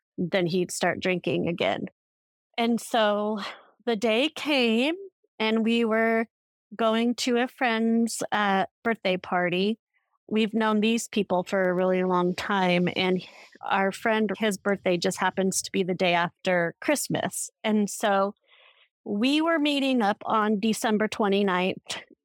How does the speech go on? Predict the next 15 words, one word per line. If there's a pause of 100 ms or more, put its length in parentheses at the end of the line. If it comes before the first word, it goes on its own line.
(280)
to
celebrate
his
birthday
at
the
casino. (340)
We
were
driving
down
to
Seven
Feathers
and,